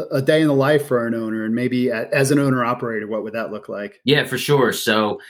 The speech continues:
Speaker 2: um, as an owner operator, pretty much, uh, what your day in the life is gonna be is you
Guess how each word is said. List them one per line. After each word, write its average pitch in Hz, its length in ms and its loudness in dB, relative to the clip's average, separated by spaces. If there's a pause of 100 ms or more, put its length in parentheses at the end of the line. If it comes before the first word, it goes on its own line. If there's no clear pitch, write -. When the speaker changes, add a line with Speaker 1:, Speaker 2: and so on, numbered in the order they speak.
(200)
Speaker 2:
um, 104 400 2
as 127 160 0
an 143 80 2
owner 127 220 2
operator, 113 760 2
pretty 101 280 -4
much, 95 600 -2
uh, 82 360 2
what 90 160 -2
your 87 140 2
day 90 240 0
in 87 60 0
the 85 60 -4
life 85 220 0
is - 100 -14
gonna 85 300 -2
be 85 280 0
is 80 160 -4
you 78 240 -4